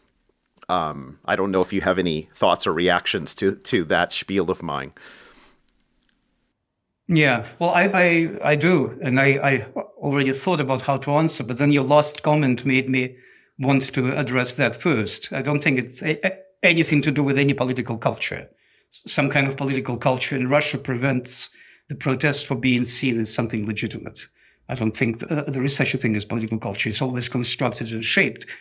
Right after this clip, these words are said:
Speaker 2: If you look at Perestroika, there was so much protest and was part of quote-unquote political culture. I, I mean, I, this is probably a very <laughs> anthropological comment, but, you know,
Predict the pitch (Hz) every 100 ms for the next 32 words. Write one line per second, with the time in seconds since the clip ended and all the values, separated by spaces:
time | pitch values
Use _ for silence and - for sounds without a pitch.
0 | - 135 156 151 165 156 151 143 - 139
1 | 123 - 175 120 120 117 123 - 170 135
2 | 110 - 143 117 110 - - - _ -
3 | 139 120 - 147 120 110 - - - -
4 | _ _ _ 151 135 120 123 131 120 127
5 | 120 113 120 - 120 - - - - _
6 | _ _ _ _ _ - - - 156 147
7 | 160 127 135 - - - _ _ _ _
8 | - 156 156 180 156 151 147 165 233 -
9 | - 156 143 123 92 120 107 101 127 151
10 | 165 175 110 120